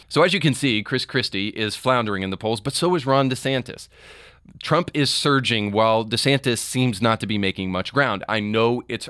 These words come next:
early, but it doesn't seem like that is gonna change. Why is that? Because the media consistently puts Donald Trump at the forefront while never mentioning Ron DeSantis.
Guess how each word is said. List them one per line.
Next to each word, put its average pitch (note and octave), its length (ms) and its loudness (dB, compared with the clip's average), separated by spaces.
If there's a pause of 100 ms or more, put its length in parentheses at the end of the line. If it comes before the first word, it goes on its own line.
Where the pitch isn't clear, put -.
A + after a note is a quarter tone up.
early, G#2 340 -4
but G#2+ 200 -8
it F2 160 -14
doesn't A#2+ 400 -2
seem A#2 280 -2
like G2 200 -2
that F#2+ 180 -2
is F#2 80 -6
gonna G#2+ 180 0
change. G2+ 460 -2 (120)
Why F#2+ 240 0
is A2+ 180 -2
that? D3 280 0 (380)
Because C3+ 240 2
the B2+ 80 0
media C3+ 480 4
consistently A#2 1300 -2
puts A#2+ 320 -2
Donald A#2 560 0
Trump A2+ 460 -2 (400)
at C#3 260 0
the D3+ 140 6
forefront C#3+ 880 2
while C3+ 240 4
never C3+ 640 4
mentioning A#2+ 800 0 (400)
Ron A#2+ 320 2
DeSantis. A#2 720 0